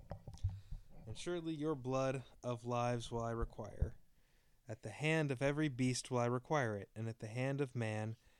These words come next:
at the hand of every man's brother will I require the life of man. Whoso sheddeth man's blood, by man shall his blood be shed, for the image of God is made he man. And you,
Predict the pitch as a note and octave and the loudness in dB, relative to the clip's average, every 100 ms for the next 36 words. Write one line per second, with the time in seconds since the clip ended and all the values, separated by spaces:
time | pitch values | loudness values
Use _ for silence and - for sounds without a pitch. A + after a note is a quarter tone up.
0 | - - - A2 C3 C3+ B2 B2+ C3 C3+ | -12 -10 -8 -2 0 0 0 0 0 2
1 | C3 B2 A2+ B2+ A2+ G#2+ G#2+ A2 A2 G#2+ | 2 0 0 0 2 -2 -2 -4 -2 -4
2 | - - A#2+ G#2+ G#2+ - A2 A2 G#2 - | -4 -2 0 0 -6 -10 -8 -6 -6 -8
3 | G#2 A2+ G#2+ G#2 G#2 - _ - _ _ | -10 -6 -4 -4 -6 -10 _ -20 _ _
4 | _ _ - C#3+ - E3 C#3 - D3+ E3+ | _ _ -2 0 4 2 4 4 6 6
5 | - - _ _ - C#3 D#3+ - D3+ C3 | 2 -10 _ _ -2 0 0 0 4 4
6 | A#2+ C3 B2+ _ - _ _ _ - A#2+ | 4 2 -4 _ -20 _ _ _ 0 2
7 | A#2+ C3 C3+ B2+ B2+ B2 B2+ A#2+ A#2+ A#2+ | 4 2 2 0 -2 0 -2 0 2 2
8 | A2 A2 - - - A2 - _ _ _ | 0 -6 -6 -10 -10 -12 -18 _ _ _
9 | _ - - A2 A#2 B2+ C#3 C3 - A#2+ | _ -6 -2 0 0 0 2 0 0 -4
10 | A#2+ A#2 A2 G#2+ G#2+ - - _ - A#2 | 0 0 0 0 -2 -6 -16 _ -6 -6
11 | A2 A#2 A2+ - A2+ G#2+ G2+ - - A2 | -2 -2 -2 -4 -6 -6 -8 -12 -12 -14
12 | - _ _ _ _ - _ - _ _ | -16 _ _ _ _ -20 _ -20 _ _
13 | _ _ _ C3 C#3+ E3 G3+ D3 E3 | _ _ _ 2 2 4 6 6 4